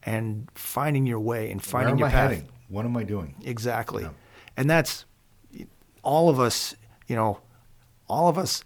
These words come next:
Speaker 1: as brothers and sisters of, of the human family. That, that's really what we're all here. We're, we're all trying to find our way and find those, the guide, find those, those points to,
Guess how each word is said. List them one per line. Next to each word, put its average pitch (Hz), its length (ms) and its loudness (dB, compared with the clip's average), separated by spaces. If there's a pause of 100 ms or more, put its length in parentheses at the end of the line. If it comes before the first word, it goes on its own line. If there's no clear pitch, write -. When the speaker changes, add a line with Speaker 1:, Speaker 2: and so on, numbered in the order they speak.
(120)
Speaker 1:
as 120 220 -2 (380)
brothers 175 480 6
and 135 100 2
sisters 139 500 4
of, 113 340 0
of 113 120 -2
the 104 80 -2
human 143 400 0
family. 107 560 -4
That, 113 180 -6
that's 120 260 -6
really 139 220 2
what 120 160 0
we're 104 120 0
all 101 200 -2
here. 117 340 0
We're, 98 200 -6 (340)
we're 110 140 0
all 139 200 4
trying 135 320 0
to - 60 0
find 143 400 -2
our 151 100 2
way 113 340 0
and 95 160 -6
find 123 380 -4 (440)
those, 127 360 2 (140)
the 117 120 -4
guide, 117 580 2 (240)
find 131 300 -2
those, 123 240 -2
those 123 160 -4
points 120 460 -4
to, 101 260 -2